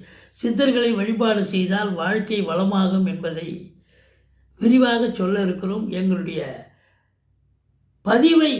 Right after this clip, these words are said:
ஸ்கிப் பண்ணாம முழுமையாக பாருங்கள், பயன்பெறுங்கள்.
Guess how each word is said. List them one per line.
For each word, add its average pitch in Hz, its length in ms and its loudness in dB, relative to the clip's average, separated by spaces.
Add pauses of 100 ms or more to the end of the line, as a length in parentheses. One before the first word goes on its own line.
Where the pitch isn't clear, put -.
(1040)
ஸ்கிப் - 400 0
பண்ணாம 277 520 4
முழுமையாக 294 680 2
பாருங்கள், 220 600 -4
பயன்பெறுங்கள். 196 800 -4